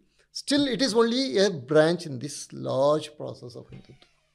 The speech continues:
But it is dominant. It is important. It provides a lot of basis. Okay? It provides a lot of basis. It's all there. Nevertheless, it is one of the important streams. And Hindutva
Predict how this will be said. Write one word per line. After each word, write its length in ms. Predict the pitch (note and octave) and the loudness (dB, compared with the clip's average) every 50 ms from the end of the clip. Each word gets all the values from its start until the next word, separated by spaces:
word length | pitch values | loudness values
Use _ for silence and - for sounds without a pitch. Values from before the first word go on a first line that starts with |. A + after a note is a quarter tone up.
| _ _ _ _ _ _ _ _ _ _ _ _ _ _ _ _ _ _ _ _ _ _ _ _ | _ _ _ _ _ _ _ _ _ _ _ _ _ _ _ _ _ _ _ _ _ _ _ _
But 180 | F3+ G#3 G3+ G3+ | -4 -4 -4 -4
it 140 | F#3+ F#3 B3 | -6 -6 -4
is 120 | A#3 - | -6 -6
dominant. 600 | - D3+ E3+ D3 B2+ A#2+ A2+ - - - - _ _ _ _ _ _ | -2 2 2 2 2 0 -4 -10 -14 -18 -20 _ _ _ _ _ _
It 100 | - D#3+ | -6 -2
is 140 | G3+ C#4 G#3+ | 0 0 2
important. 560 | A3+ G3+ F3+ E3+ F3 D3 C#3+ - - A2 - - _ _ _ - C3+ - | 2 0 2 4 4 4 4 2 -6 -14 -16 -18 _ _ _ -20 -18 -8
It 160 | D#3 G3+ G3 - - - _ _ _ _ C#3 - - _ | -6 -6 -6 -6 -12 -20 _ _ _ _ -20 -20 -20 _
provides 480 | - E3+ F3+ F#3 G#3 C4 D4 C#4+ C#4+ B3 | 2 2 4 8 10 10 8 8 6 4
a 60 | B3 | 4
lot 280 | A3+ G3+ G3 G#3+ G#3 G#3+ | 6 6 4 4 4 2
of 240 | F3+ - - - - | 0 -2 -4 -8 -6
basis. 600 | C#3 C3+ B2 - - - - - - - - - _ _ _ _ _ | -6 -6 -6 -8 -12 -16 -16 -16 -18 -18 -18 -20 _ _ _ _ _
Okay? 300 | D3 C#3+ - - A2+ - - _ _ _ _ _ _ _ _ _ _ _ _ - | -14 -14 -12 -12 -14 -14 -14 _ _ _ _ _ _ _ _ _ _ _ _ -6
It 280 | F3 G3+ F#3+ - - | -6 -6 -6 -8 2
provides 360 | - A#3+ A#3+ C4 D4 D4 C#4+ | 4 4 6 6 4 4 4
a 60 | B3+ A#3+ | 4 4
lot 200 | G3+ F#3+ F#3+ G3 | 4 4 2 0
of 100 | F3 C#3+ | -2 -2
basis. 300 | B2+ C#3 B2+ C#3 B2+ B2 E3 | -2 -4 -4 -4 -4 -4 -4
It's 220 | G#3 G#3 - - | -4 -4 4 8
all 240 | A#3+ C4+ C#4+ C#4 F#3 | 10 10 10 10 10
there. 240 | F#3+ E3+ C#3+ - - - - - - | 8 6 6 6 0 -8 -18 -14 -4
Nevertheless, 600 | C#3+ D3+ G#3+ D4+ D#4 E4 D4 A#3+ B3 A#3+ A#3+ - - - _ | 0 4 6 6 6 6 6 6 6 6 4 -2 -12 -14 _
it 160 | - D#3 C#3 | -8 0 0
is 300 | F3 E3 - - - - - _ _ | 0 0 0 -6 -14 -20 -20 _ _
one 200 | G3+ D3 C3+ C3 | -14 -10 -8 -8
of 160 | B2+ A#2 B2+ | -10 -6 -4
the 180 | E3 - - - - _ - | -4 -4 -4 -10 -18 _ -16
important 520 | D3 B2 - C#3+ C3+ C3+ C3+ C#3 C#3 B2 | -14 -6 2 2 2 2 2 -2 -8 -8
streams. 560 | - - - - G#3+ G#3+ F#3 C3+ A#2+ - - - _ _ _ _ | -10 -10 -4 -2 -2 0 -2 -4 -6 -10 -16 -18 _ _ _ _
And 180 | E3 D3+ D3+ C3 | -4 -4 -4 -4
Hindutva 680 | C#3 C#3 C#3+ D3+ D3 D3 D3 D3+ E3+ A#3 - - | -6 -6 -6 -6 -6 -8 -6 -2 0 0 0 0